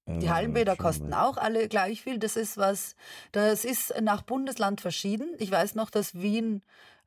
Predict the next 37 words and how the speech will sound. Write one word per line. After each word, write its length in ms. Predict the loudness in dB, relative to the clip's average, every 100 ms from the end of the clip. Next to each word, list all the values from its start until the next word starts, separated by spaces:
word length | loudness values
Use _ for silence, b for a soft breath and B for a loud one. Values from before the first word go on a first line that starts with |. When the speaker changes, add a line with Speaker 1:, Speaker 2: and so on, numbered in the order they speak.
| _
Speaker 1:
um 180 | -2 0
einiges 540 | 0 -2 -4 -4 -2
doch 160 | -2 -4
günstiger 580 | -8 -8 -8 -4 0 2
ist 220 | 2 2
als 180 | 0 -2
jetzt 160 | -8
Tirol 320 | -4 2 2
zum 160 | 0 -2
Beispiel. 400 | 0 0 -2 -4
Ich 100 | -4
glaub, 280 | -2 -2 2
da, 280 | 2 4 2 -4
Tirol 360 | -8 0 4 4
hab 100 | 4
ich 100 | 0
irgendwas 380 | 0 2 0 -2
mit 120 | -6
fünf 280 | -4 -4 0
Euro 520 | 2 2 4 2 2 B B B B
im 180 | 0 0
Kopf. 600 | 2 0 0 -16 -16 -20 _ B B
Speaker 2:
Ja. 260 | 2 0 2
Speaker 1:
Äh, 560 | 4 4 6 4 4
und, 480 | 2 2 0 0 -2
äh, 460 | 0 2 4 4 2 -4 -6
Wien, 720 | -4 -2 -2 -2 -2 -2 -4
äh, 200 | -2 -2
sehe 280 | 0 0 0
ich 220 | -2 -4
vor 180 | 2 2
meinem 200 | 2 0
geistigen 420 | 0 0 -2 2
Auge 220 | 4 2
so 120 | 0
ein 120 | -4 -2
Dreier, 500 | 2 4 4 0